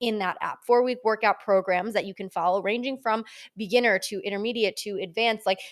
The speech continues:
depending on where you're at. If you've never lifted before and you know you wanna start, right? Twenty twenty-four is the year of starting lifting or getting into the gym, but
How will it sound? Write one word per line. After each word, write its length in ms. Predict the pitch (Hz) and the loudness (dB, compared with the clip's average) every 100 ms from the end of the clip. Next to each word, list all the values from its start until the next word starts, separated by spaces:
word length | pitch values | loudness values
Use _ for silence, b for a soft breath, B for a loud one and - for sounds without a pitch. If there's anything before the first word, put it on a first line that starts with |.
| B | B
depending 440 | 214 - 233 262 | -6 -2 -2 0
on 180 | 226 220 | -2 0
where 160 | 196 208 | 0 -2
you're 160 | 190 | 0
at. 140 | 202 214 | 0 0
If 80 | |
you've 140 | 214 220 | -2 -2
never 220 | 277 262 | 2 2
lifted 440 | 185 202 - 269 | 2 -2 -2 -8
before 480 | 254 - 277 320 330 | -8 -4 0 2 2
and 180 | 214 202 | 2 0
you 80 | 196 | 0
know 340 | 196 208 247 | 4 6 4
you 180 | 226 208 | 0 -6
wanna 220 | 202 226 | -4 -4
start, 380 | 226 - 240 294 | -4 2 2 4
right? 160 | 277 277 | 2 0
Twenty 220 | - 220 | -2 -6
twenty-four 440 | 233 247 226 214 | -4 -4 0 0
is 100 | 254 | 0
the 80 | 202 | -2
year 260 | 190 226 233 | -2 0 4
of 220 | 208 214 | 4 4
starting 420 | - 185 233 269 | -2 -2 2 2
lifting 400 | 285 330 330 233 | 2 0 0 -2
or 60 | 202 | 0
getting 320 | 180 208 254 | 0 0 -2
into 160 | 262 247 | -6 -8
the 60 | |
gym, 220 | 240 320 | -2 0
but 140 | 233 | 0